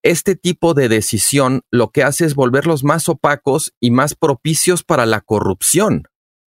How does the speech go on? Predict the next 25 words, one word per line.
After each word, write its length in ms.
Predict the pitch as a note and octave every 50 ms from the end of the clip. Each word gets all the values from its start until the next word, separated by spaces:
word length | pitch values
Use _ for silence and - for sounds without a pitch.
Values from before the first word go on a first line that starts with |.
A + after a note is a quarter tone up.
| _ _ _
Porque, 220 | - B2+ C#3 - D#3
bueno, 180 | D#3 F3+ E3
ya 160 | C3+ B2+ C#3
conocemos 560 | - - D#3 D3 C#3 - - D3+ D3 D3+ C#3 -
ese 180 | C#3+ - D3+
dicho 380 | C3+ A#2+ A#2+ G#2+ - - B2 -
que 80 | -
dice, 360 | G#2+ G2 G2+ F#2+ - B2+ - -
"En 200 | - A#2 A2 A#2+
arca 300 | C3+ D3+ E3+ - - E3+
abierta 640 | C#3+ A2+ A2+ A#2+ A#2+ A2+ A2+ - - G#2+ A2+ - -
hasta 320 | - G2 G2 F#2 - - G2
el 120 | F#2 F2
santo 480 | - - A#2 G#2+ G#2+ G2+ - A#2 A2 -
peca". 440 | D#3+ E3+ - - - - G2+ - _ _ _ _ _ _
Y 100 | - A2+
si 160 | A2 - C3
el 160 | B2+ A#2+ C3
arca, 400 | D3+ E3 E3+ D#3 - - G#2 - - _
además 560 | G2+ G#2 G2 G2 G2+ G2+ A2 B2 D3 D#3 C3
de 120 | B2+ B2+ A2
abierta, 540 | G#2 G2+ A2 A#2+ A#2 G#2+ - _ - D#2
no 200 | D2+ D#2+ G2 A#2
está 300 | A#2+ A#2 - - C#3 A#2+
iluminada, 760 | A#2 A#2 A2+ A#2 A#2 B2+ B2+ B2+ B2 A#2 G#2+ G#2 A#2 C#3 E3+